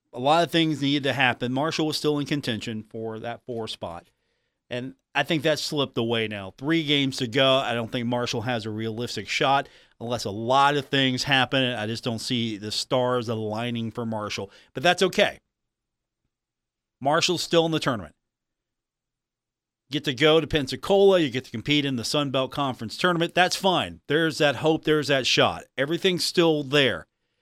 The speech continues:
I'll be that optimistic voice for just a second. Yeah, it's still there. There's that hope. Going into the tournament, though, you want to go in strong. Marshall has not gone in strong.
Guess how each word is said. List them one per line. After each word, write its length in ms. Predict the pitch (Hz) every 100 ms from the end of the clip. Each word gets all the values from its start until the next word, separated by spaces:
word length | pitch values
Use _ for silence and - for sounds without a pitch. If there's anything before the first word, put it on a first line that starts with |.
| _ _ -
I'll 180 | 147 165
be 200 | 170 170
that 140 | 170
optimistic 600 | 165 147 151 151 151 139
voice 280 | 120 135 120
for 160 | - 120
just 240 | 127 -
a 60 | 120
second. 340 | 123 101 95
Yeah, 200 | 135 107 -
it's 220 | 170 -
still 220 | 208 165
there. 200 | 127 143
There's 220 | 151 175
that 180 | 165 135
hope. 260 | 101 80 - _ _ _ _ _ _ _ _ _ _ _ _ _ _ 135
Going 320 | 127 214 240 208
into 220 | 202 180
the 100 | 139
tournament, 380 | - 180 170 143
though, 80 |
you 200 | 135 135
want 240 | 143 185 254
to 40 |
go 380 | 143 151 151 151
in 320 | 139 143 139
strong. 680 | 127 - 139 127 117 90 80 _ _ _ _ _ _ _ _ _ _ _ _ _ _ _ -
Marshall 760 | 127 160 233 - 185 151 147
has 400 | 113 147 156 165
not 400 | 147 143 139 151
gone 340 | 131 139 135 135
in 260 | 131 123
strong. 760 | 120 - 139 127 113 92 76